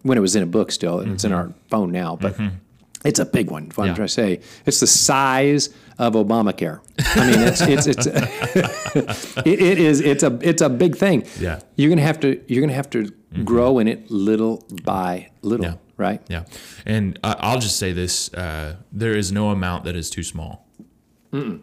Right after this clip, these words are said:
Speaker 2: That could be financial, that
Speaker 1: That's
Speaker 2: could be
Speaker 1: right.
Speaker 2: spiritual. There is no amount that is too small.
Speaker 1: That's right.
Speaker 2: If you can save, this is gonna sound ridiculous, but if you can save fifty bucks in a month,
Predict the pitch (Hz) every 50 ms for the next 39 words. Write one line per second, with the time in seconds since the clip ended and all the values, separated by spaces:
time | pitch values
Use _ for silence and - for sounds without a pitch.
0 | - _ - - - 110 107 - 117 98 87 110 107 98 98 90 95 - - -
1 | 110 107 107 107 107 - - 107 98 95 92 87 131 104 92 135 131 120 104 92
2 | - 90 85 - 82 65 82 110 120 110 95 107 107 107 107 107 104 98 95 87
3 | - 92 90 85 85 - - 87 82 - - 85 80 78 - - 131 135 - -
4 | 147 127 190 180 - - 120 123 120 - 147 196 196 - 151 127 95 - - 120
5 | 120 120 123 123 117 117 - - _ _ _ _ - 110 107 - 98 90 - 98
6 | 87 - 98 92 104 107 98 98 85 - - 80 78 - - - 90 85 113 151
7 | 156 139 120 - - 110 104 107 107 104 - - - - 107 101 - 90 80 82
8 | 90 87 87 - - - 87 87 90 95 104 104 - - -